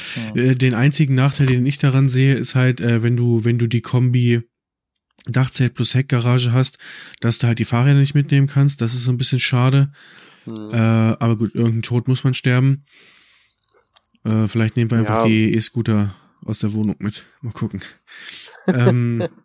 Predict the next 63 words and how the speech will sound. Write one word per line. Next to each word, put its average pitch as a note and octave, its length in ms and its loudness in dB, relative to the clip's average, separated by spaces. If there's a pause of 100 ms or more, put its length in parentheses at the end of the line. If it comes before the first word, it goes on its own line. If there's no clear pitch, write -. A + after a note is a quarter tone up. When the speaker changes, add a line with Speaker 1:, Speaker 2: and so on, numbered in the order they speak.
(280)
Speaker 1:
<laughs> - 840 -12
Speaker 2:
ja, A#2 220 -2 (120)
Speaker 1:
Ja. E3 220 4
Speaker 2:
ich C#3 140 2
bin C3+ 120 2
so, C3+ 80 -2
ich C#3 120 0
bin C3+ 120 2
bei B2+ 100 2
Mediamarkt B2+ 440 2
so B2 100 0
zwei B2 260 0
E-Scootern B2+ 420 0
über A2 120 -2
den A2 100 0
Weg A2+ 120 -2
gelaufen. A2 460 -4 (560)
Die A2+ 80 -2
lachten A#2 400 -2
mich A#2 160 -4
so A#2 100 -6
an C3 300 -2
und A2 320 -6
dann A2 80 0
dachte A2+ 240 -4
ich, - 60 -4
ey, A#2 60 0
für - 120 -6
die G#2+ 160 -2
Wohnung A#2 220 0
wäre A#2 100 0
das - 160 -8
total A2+ 260 -4
geil. A#2 300 0 (640)
Haben C#3 140 2
wir F3+ 60 4
Speaker 1:
Ey, A2+ 40 4
Speaker 2:
am - 60 4
Speaker 1:
muss E3 140 4
Speaker 2:
Wochenende D3 120 4
Speaker 1:
mal - 60 6
Speaker 2:
auch C3 60 4
Speaker 1:
einen B2+ 80 4
Speaker 2:
schon C#3 140 4
Speaker 1:
mitnehmen. C3 220 4
Speaker 2:
direkt - 220 -2
Speaker 1:
Ich, - 60 -4 (540)
ich, C#3+ 80 -4
ich B2 60 -10
bin C3 120 -2
noch B2+ 100 0
nie C3+ 100 -4
so C3+ 120 -6
ein B2+ 80 -4
Ding B2 160 -4
gefahren. A#2+ 400 -2
Ich G#2+ 60 -8
hab G#2+ 120 -6
irgendwie A2 200 -4
Bock, A2+ 220 -6
das A2 160 -16
mal A2+ 100 -6
auszuprobieren. A2 720 -10